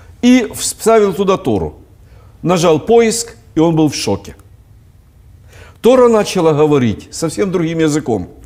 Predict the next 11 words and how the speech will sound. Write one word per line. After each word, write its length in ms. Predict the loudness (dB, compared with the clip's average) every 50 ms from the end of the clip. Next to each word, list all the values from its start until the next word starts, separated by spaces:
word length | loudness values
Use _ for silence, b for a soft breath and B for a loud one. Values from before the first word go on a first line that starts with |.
| -20 -20 B B B B B B B 0
И 80 | 2
вот 200 | 4 4 2 2
место, 500 | 2 2 2 2 0 -2 -2 -4 -4 -4
где 240 | -2 -4 -2 -2 -2
Иосиф 500 | 0 0 2 2 2 2 0 -2 -4 -4
предстал 420 | -4 -6 -4 -4 -2 0 0 0
перед 260 | 0 0 -2 -2 -2 0
фараоном, 520 | -2 0 2 2 0 0 0 -4 -8 -10 -18 -20 B B B B B B B B
оно 300 | -2 0 0 2 0 -2
говорило: 800 | 0 0 0 0 2 2 2 2 2 2 0 0 0 -2 -4 -8 B B B B B B -4 0
«Первый, 680 | 2 4 4 4 2 2 0 0 0 -2 -4 -10 -18